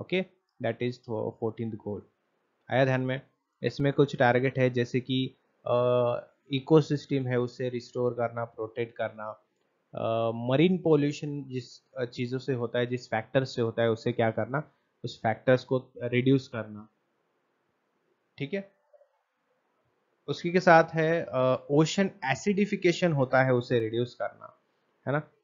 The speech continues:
fishing जो है उसे sustainable करना, जो coastal and marine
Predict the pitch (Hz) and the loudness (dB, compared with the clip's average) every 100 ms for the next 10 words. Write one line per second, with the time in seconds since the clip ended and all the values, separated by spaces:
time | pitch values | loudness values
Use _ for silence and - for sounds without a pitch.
0 | _ _ - 180 - 208 202 185 170 151 | _ _ 0 0 4 4 4 4 4 4
1 | 160 151 139 - 123 123 123 120 110 104 | 0 -2 -4 0 2 6 4 4 0 0
2 | 107 110 _ _ _ _ 147 - 156 160 | -8 -12 _ _ _ _ -4 -2 2 2
3 | 156 185 175 175 170 135 139 170 | 4 4 6 4 2 0 2 2